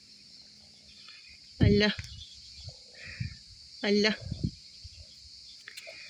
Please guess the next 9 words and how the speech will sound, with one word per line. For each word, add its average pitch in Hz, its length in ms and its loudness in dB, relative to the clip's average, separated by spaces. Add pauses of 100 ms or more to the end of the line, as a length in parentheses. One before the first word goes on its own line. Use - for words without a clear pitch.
(240)
Allah 214 340 2
bu 214 80 0
çocuklar 214 540 2
güzelleşmişler. 196 1200 4 (1300)
Ye 208 140 6
bakalım. 220 380 6 (1800)
Ye 180 160 2
bakalım 214 440 4
köfteni. 196 1200 4